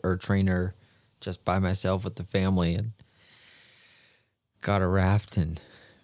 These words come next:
took 'em down the river and fell out.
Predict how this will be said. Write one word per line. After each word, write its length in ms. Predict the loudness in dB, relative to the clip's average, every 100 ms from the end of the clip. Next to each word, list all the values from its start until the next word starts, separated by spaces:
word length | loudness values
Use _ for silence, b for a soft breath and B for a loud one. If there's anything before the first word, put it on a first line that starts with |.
| B B B
took 240 | -6 0
'em 120 | 2
down 180 | 4 2
the 80 | 2
river 440 | 0 2 2 0
and 260 | 0 -2 -4 B B B
fell 320 | -2 0 2
out. 320 | 0 -4